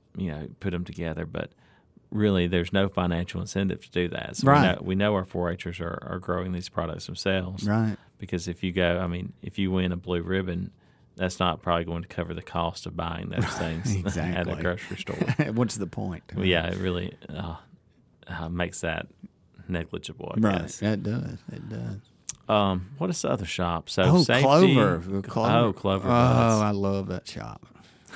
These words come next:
Speaker 2: Love it.
Speaker 1: Do you remember the, uh, toilet paper snowman that
Speaker 2: Clover
Speaker 1: were
Speaker 2: leaf, huh?
Speaker 1: The, the toilet paper snowman that
Speaker 2: Oh,
Speaker 1: were in
Speaker 2: yeah.
Speaker 1: that shop last year?
Speaker 2: Yeah, I remember that well.
Speaker 1: That was pretty cool.
Speaker 2: Yeah.
Speaker 1: Uh,
Speaker 2: Neat.
Speaker 1: one county had,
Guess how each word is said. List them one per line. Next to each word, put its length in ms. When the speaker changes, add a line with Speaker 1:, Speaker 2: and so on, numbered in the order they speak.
Speaker 2:
Love 260
it. 60
Speaker 1:
Do 80
you 60
remember 300
the, 280
uh, 260
toilet 320
paper 260
snowman 520
that 80
Speaker 2:
Clover 260
Speaker 1:
were 60
Speaker 2:
leaf, 300
huh? 240
Speaker 1:
The, 220
the 140
toilet 380
paper 320
snowman 540
that 80
Speaker 2:
Oh, 100
Speaker 1:
were 60
in 60
Speaker 2:
yeah. 80
Speaker 1:
that 60
shop 320
last 200
year? 140
Speaker 2:
Yeah, 220
I 40
remember 320
that 240
well. 340
Speaker 1:
That 100
was 140
pretty 240
cool. 480
Speaker 2:
Yeah. 140
Speaker 1:
Uh, 240
Speaker 2:
Neat. 80
Speaker 1:
one 160
county 420
had, 440